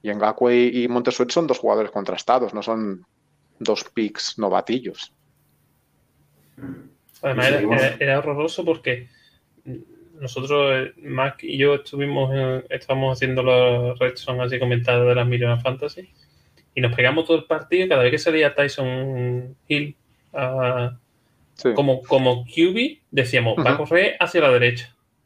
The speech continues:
Speaker 2: Decía Mac,
Speaker 1: Sí,
Speaker 2: "Va a
Speaker 1: sí.
Speaker 2: correr hacia la derecha". Todas las ca-, hizo siete, ocho carreras, las ocho hacia la derecha.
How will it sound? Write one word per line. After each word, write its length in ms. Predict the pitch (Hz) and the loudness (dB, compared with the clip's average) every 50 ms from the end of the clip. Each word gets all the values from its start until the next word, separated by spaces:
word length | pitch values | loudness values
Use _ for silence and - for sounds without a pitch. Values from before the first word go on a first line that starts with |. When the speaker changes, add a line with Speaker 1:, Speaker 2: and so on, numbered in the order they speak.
| _ _ _ _ _ _ _ _ _ _ _ _ | _ _ _ _ _ _ _ _ _ _ _ _
Speaker 2:
Decía 240 | - 120 120 - 120 | -10 -10 -6 -4 -4
Mac, 220 | 110 113 110 113 | -4 -4 -6 -6
Speaker 1:
Sí, 80 | - 135 | -6 -4
Speaker 2:
"Va 120 | 123 120 | -2 -2
a 20 | 123 | -2
Speaker 1:
sí. 40 | 135 | -2
Speaker 2:
correr 180 | 143 151 160 | 0 0 0
hacia 160 | 165 - 190 180 | 0 2 2 2
la 80 | 180 | 4
derecha". 520 | 175 175 165 175 185 185 - 127 120 120 - _ _ _ _ _ _ _ _ _ _ - | 4 4 2 2 0 -2 -6 -8 -8 -8 -12 _ _ _ _ _ _ _ _ _ _ 0
Todas 320 | 185 202 226 226 220 214 | 2 2 2 2 2 2
las 200 | 214 208 196 190 | 2 0 0 -2
ca-, 100 | - - - | -4 -4 -2
hizo 300 | - 165 165 - 208 180 | -2 -2 -2 0 -2 -2
siete, 360 | - - 196 202 208 208 208 | -2 -2 -2 0 0 2 0
ocho 180 | 196 196 - 185 | -2 -2 -2 0
carreras, 420 | 180 170 170 202 220 220 240 - - | 0 0 2 2 2 2 2 0 2
las 280 | 156 147 131 120 - - | 0 0 0 0 0 0
ocho 420 | 170 208 214 - - 277 269 - - - - | 0 0 0 -2 -2 -2 -2 -2 -2 -6 -4
hacia 400 | 160 151 147 - - - 147 135 | -2 -2 -4 -4 -2 2 2 2
la 100 | 127 120 | 2 2
derecha. 440 | 117 117 156 185 185 185 - - | 0 0 2 0 0 0 -6 -12